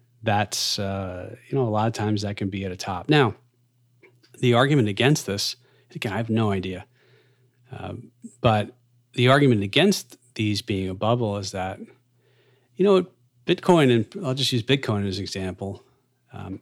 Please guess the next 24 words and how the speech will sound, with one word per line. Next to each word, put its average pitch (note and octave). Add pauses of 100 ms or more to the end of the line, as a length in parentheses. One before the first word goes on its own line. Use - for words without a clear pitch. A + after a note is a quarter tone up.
it's F#3
had C#3
sell-offs. A#2+
I F#2+
mean, G2
it, B2 (100)
it D3
sold B2
off A2+
from G2+
twenty G#2
thousand G2+ (760)
back G#2
down G2+
to, G#2
what C#3
was B2+
it, F2+
six -
thousand F#2
or F2
something G2+
like F#2+
that. F#2